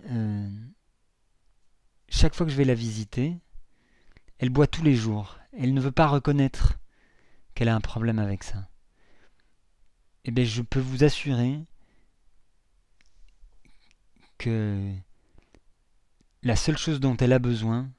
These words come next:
c'est de vouloir arrêter. Et vous pouvez pas imaginer la peine qu'elle m-, que, qu'elle m'a fait la dernière fois que je l'ai vue, quand, quand elle m'a dit : « Mais non, non, non », qu'elle, elle ne voulait pas reconnaître qu'elle buvait tous les jours.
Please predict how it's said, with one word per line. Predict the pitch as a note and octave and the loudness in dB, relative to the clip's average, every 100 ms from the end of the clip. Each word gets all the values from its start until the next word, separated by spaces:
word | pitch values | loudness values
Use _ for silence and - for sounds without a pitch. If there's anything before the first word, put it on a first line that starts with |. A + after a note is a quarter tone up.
| _ _ - _ _ _ _ - _ _ _ - - _ - | _ _ -20 _ _ _ _ -20 _ _ _ -20 -20 _ -6
c'est | - A#2+ | -2 0
de | A2 | -2
vouloir | G2+ B2 A#2+ A2+ G2+ F2+ - - | -2 -2 0 0 -2 2 2 2
arrêter. | A2+ G2 G2 - - - - - - - - - _ - - - - | -4 -4 -4 -8 8 12 12 10 0 -10 -20 -20 _ -20 -20 -12 -6
Et | |
vous | A2+ | 0
pouvez | B2 C3 | 4 8
pas | D3 D3 | 8 8
imaginer | F3 D3 C#3 C3 C#3+ | 4 2 6 8 8
la | B2 | 6
peine | - E3 D#3 | 6 6 6
qu'elle | C#3+ | 2
m-, | C3 B2 C3+ | 2 0 -4
que, | - A#2+ | -6 -4
qu'elle | A#2+ B2 | 0 2
m'a | B2 | 2
fait | - C3 | 0 0
la | |
dernière | A2+ A#2 A2+ | 2 2 0
fois | - | -2
que | A2+ | -2
je | A#2 | 0
l'ai | |
vue, | G#2+ A#2 C#3 - - - | 0 -4 -8 -12 -16 -10
quand, | - A2 - - - - | -8 -8 -10 -20 -20 -12
quand | - A#2+ | -4 2
elle | B2+ | 4
m'a | B2 A#2+ A#2 | 4 4 2
dit : « | A2+ C#3+ D3+ - - - | 0 -4 -4 -10 -12 0
Mais | D3+ | 2
non, | F#3+ F#3+ F3 | 4 2 2
non, | D#3+ F3+ | 0 0
non », | E3+ G3 E3+ C3+ C3 - - - | 0 0 -2 -4 -10 -16 -18 -10
qu'elle, | - D#3 | -4 0
elle | D3 C#3 | 2 2
ne | C3+ | 2
voulait | B2+ D#3 | 4 2
pas | D3+ F#3 | 4 2
reconnaître | D3+ D3 D#3+ F#3+ - - | 2 2 2 2 0 0
qu'elle | C3 | 0
buvait | B2 B2+ B2+ | 0 0 0
tous | - | 0
les | A#2+ G#2+ | 0 0
jours. | G2+ F#2 - | -2 -6 -12